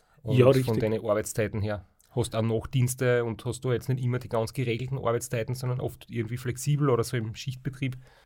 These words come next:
Speaker 2: Ja, richtig. Ich arbeite, wenn dann, zwölfeinhalb Stunden, äh, am Tag oder in der Nacht.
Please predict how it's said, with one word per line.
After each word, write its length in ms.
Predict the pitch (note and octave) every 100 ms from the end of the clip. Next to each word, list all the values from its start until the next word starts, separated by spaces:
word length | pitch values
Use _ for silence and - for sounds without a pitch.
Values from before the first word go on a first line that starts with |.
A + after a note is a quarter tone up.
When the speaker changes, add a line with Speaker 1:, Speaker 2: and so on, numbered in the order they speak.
| _
Speaker 2:
Ja, 200 | C3 C3
richtig. 360 | D3 - D3+
Ich 180 | D#3 D#3
arbeite, 380 | C3+ C#3 C#3+ C3+
wenn 220 | B2+ D3
dann, 180 | D#3+ D#3
zwölfeinhalb 420 | - D3+ E3 D3+
Stunden, 440 | - D#3 D#3 D3+ A3
äh, 40 | D#3+ C3 C3 -
am 220 | D3 C3 B2+
Tag 520 | B2+ C#3+ F3+ - -
oder 240 | D3+ D3
in 80 | D3
der 100 | C#3
Nacht. 400 | B2 F3+ -